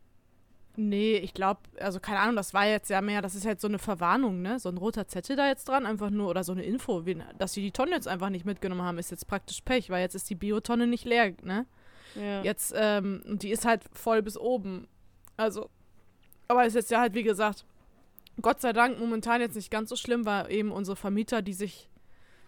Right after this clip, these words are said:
Speaker 1: ähm, mit uns die Tonne teilen, die sind jetzt nicht da. Ich weiß auch gar nicht, wie lange die jetzt weg sind und im Urlaub sind, also kommt von denen ja schon mal kein Müll.
Speaker 2: Ja.
Speaker 1: Und der Rest ist dann halt Pech,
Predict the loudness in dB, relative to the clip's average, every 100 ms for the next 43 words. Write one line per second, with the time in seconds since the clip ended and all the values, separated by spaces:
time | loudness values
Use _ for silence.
0 | -14 -4 -2 0 0 -2 -6 -12 -20 -20
1 | -20 -20 -6 -2 0 0 -2 -4 -2 -2
2 | 0 0 0 0 -2 -2 -2 -4 -8 0
3 | 4 4 4 0 -2 -2 -2 -2 -4 -4
4 | -2 -2 -2 -2 -4 -4 -6 -4 -6 -2
5 | -4 0 2 2 0 -2 -2 -4 -4 -4
6 | -2 -2 2 2 2 0 0 -2 -2 -2
7 | -2 0 2 2 -2 -8 -20 -20 -16 -8
8 | -8 -10 -18 -20 -20 _ _ -2 0 -2
9 | -6 -20 -20 -10 -4 -2 -2 -2 -2 -2
10 | -6 -4 -4 -4 -6 -6 -6 -8